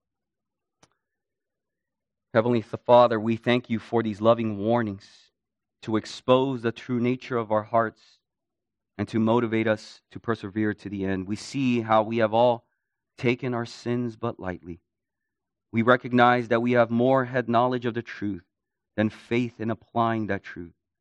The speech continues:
We understand how our hearts can be pulled back to the world rather than moving towards God. We confess these sins and pray for more trust and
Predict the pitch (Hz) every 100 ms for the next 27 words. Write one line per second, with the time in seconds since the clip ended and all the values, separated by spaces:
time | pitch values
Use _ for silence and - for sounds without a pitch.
0 | _ _ _ _ _ _ - 123 147 151
1 | - 151 151 156 139 139 131 127 123 123
2 | 143 143 - 135 123 120 - 151 123 110
3 | 131 131 _ 135 120 113 135 131 120 110
4 | 120 127 120 120 127 123 120 - - 123
5 | - - 101 101 98 - _ _ _ _
6 | _ _ - - 113 113 110 117 117 -
7 | - 113 - 117 113 110 104 104 - _
8 | _ _ - - 123 127 - 123 113 113
9 | 113 - - 120 - - 104